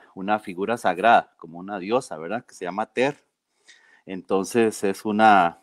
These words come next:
una cultura donde la mujer tiene una, una, una importancia muy grande. A su vez, todas esas etnias vienen de los chipchas, donde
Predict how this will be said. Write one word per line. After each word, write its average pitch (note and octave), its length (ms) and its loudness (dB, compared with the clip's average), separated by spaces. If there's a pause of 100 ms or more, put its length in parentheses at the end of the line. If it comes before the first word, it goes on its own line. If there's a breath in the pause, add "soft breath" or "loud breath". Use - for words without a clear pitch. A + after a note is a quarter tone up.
(160)
una G2+ 220 -4
cultura A2+ 440 -2
donde G2 300 0
la F#2 100 2
mujer F2+ 340 -6
tiene G2+ 300 -4
una, F#2+ 440 -2 (460)
una, F#2+ 480 2
una F#2 220 -4
importancia G#2+ 640 0
muy A2+ 140 -2
grande. C#3+ 460 2 (360)
A G#2 140 -2
su F#2+ 180 -8
vez, A2+ 240 -4
todas C3+ 340 2
esas C3+ 280 -6
etnias C3 320 -2
vienen A#2 260 -4
de A2+ 100 -2
los F2+ 200 -6
chipchas, C#3 500 -4
donde F2 580 -2